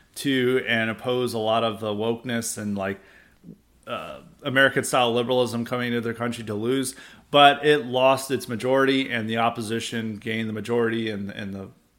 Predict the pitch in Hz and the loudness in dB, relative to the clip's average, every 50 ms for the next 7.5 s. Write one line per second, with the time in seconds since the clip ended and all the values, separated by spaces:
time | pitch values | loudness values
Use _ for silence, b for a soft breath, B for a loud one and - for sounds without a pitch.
0 | _ _ _ 107 95 98 104 117 135 214 220 214 - 202 196 190 180 180 - B | _ _ _ -10 -8 -6 2 6 6 6 6 6 2 0 2 2 0 -4 -6 B
1 | B B B B B B B B _ _ _ _ _ _ _ _ _ - _ _ | B B B B B B B B _ _ _ _ _ _ _ _ _ -20 _ _
2 | _ _ _ - 214 220 - 240 233 208 - 208 180 160 175 160 147 151 135 113 | _ _ _ 4 4 6 8 6 6 8 6 4 6 8 8 10 10 8 6 6
3 | 127 123 120 120 120 117 127 - - - - 143 139 135 131 139 143 180 208 214 | 2 4 4 4 2 0 -4 -10 -16 -12 -4 -2 0 0 0 0 0 2 4 6
4 | 214 196 185 175 165 156 147 - 165 135 - 131 127 131 127 123 120 113 117 110 | 6 6 8 10 10 10 8 6 2 0 0 2 4 6 4 4 4 2 0 -2
5 | - - - - 127 120 117 117 113 - 143 123 120 113 110 113 113 - - 120 | -2 -6 -6 -2 0 0 0 0 0 -2 -2 -2 0 -2 -2 -2 -4 -2 -2 0
6 | 117 113 113 107 107 117 107 101 101 101 110 113 110 107 - 123 123 120 113 107 | 0 0 -2 -4 -2 -4 -4 -2 -4 -2 -2 -2 -2 -2 0 0 2 2 0 0
7 | 107 113 104 104 104 104 110 113 107 | -4 -4 -2 -2 -2 -2 -2 -4 -4